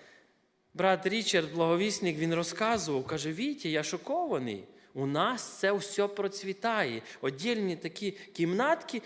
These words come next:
і ти вирішуєш, яка ти звіренка, і ти так ростеш. Європа теж нам нав'язує свої правила. І ви знаєте самі, що твориться. Але у Господа є чітко.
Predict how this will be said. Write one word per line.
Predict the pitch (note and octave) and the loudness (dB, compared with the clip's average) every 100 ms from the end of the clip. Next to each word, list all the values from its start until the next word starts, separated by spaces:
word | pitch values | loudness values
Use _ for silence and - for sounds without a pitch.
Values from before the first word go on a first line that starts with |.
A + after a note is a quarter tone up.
| - | -6
і | F3+ | -6
ти | C4 | -2
вирішуєш, | A#3+ C4 A#3+ F3 - D3 C3+ | 0 0 2 0 0 0 0
яка | D#3+ A#3+ | -2 -2
ти | A#3+ G#3+ | -2 -2
звіренка, | E3+ F3+ E3+ A3 A#3 - D3 - - - - - | 0 2 2 2 0 -4 -6 -10 -20 -20 -20 -10
і | D#3+ | -4
ти | A#3 | -2
так | A#3 G#3+ | 0 2
ростеш. | G#3 G3+ - A#3+ G#3+ A2+ - - - - - | 2 0 0 0 2 0 -4 -10 -14 -20 -16
Європа | A#2+ D#3 F3+ A3+ A3 A3 | -4 0 4 4 4 0
теж | A3 A#3+ A3+ | 4 4 6
нам | A#3 A3+ A3 | 4 4 4
нав'язує | A3 G#3+ G#3 A#3 G#3+ F3 F#3+ F3+ D#3+ - - | 2 2 2 4 4 2 0 0 -4 -6 -8
свої | - F#3+ G3+ G3+ | -2 2 2 2
правила. | G3+ G3 F3 C#3 A2+ G#2 - - - _ _ - | 2 2 2 0 -2 -4 -8 -18 -20 _ _ -8
І | D#3 | 0
ви | F3 | 2
знаєте | D#3+ G3+ G#3 G3 G3 | 2 2 2 0 -2
самі, | - F3+ F3+ F#3 D#3 | -2 -2 -2 0 0
що | - | -2
твориться. | C3 C#3 B2 G2+ F#2+ - - _ _ _ _ _ - - | -4 -2 -2 -4 -8 -12 -14 _ _ _ _ _ -20 -6
Але | - D#3+ | 2 4
у | D#3 | 4
Господа | D3 G3+ G3 - D#3 D3+ | 4 2 0 -2 0 2
є | D3 | 2
чітко. | C3+ - G#3+ A3+ - A#3+ | 2 2 2 0 0 0